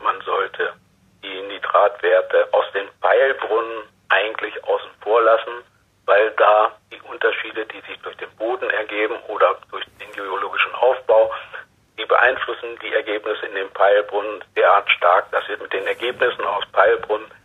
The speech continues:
nicht hingehen können, um sinnvolle Bewirtschaftungsauflagen in der Umgebung dieser Peilbrunnen festzusetzen. Ich würde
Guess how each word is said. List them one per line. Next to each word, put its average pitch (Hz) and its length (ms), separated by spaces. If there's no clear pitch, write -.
nicht 135 220
hingehen 110 520
können, 113 400
um 110 220
sinnvolle 123 460
Bewirtschaftungsauflagen 110 1600
in 110 100
der 107 160
Umgebung 107 520
dieser - 360
Peilbrunnen - 600
festzusetzen. - 720
Ich 131 140
würde 151 520